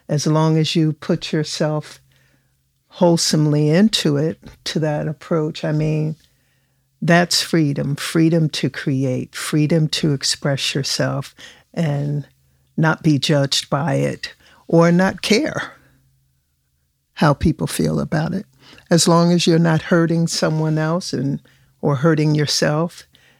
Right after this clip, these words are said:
and your intent, you know where, where you're coming from, then you should be confident in that.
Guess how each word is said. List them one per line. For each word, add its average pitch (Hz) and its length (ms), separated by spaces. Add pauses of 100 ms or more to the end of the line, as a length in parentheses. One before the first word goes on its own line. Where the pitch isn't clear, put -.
(140)
and 156 260
your 160 260
intent, 156 640 (100)
you 160 180
know 160 200
where, 147 320
where 165 280
you're 151 140
coming 160 340
from, 175 500
then 196 380 (1080)
you 165 120
should 170 300
be 170 120
confident 151 680
in 156 220
that. 151 260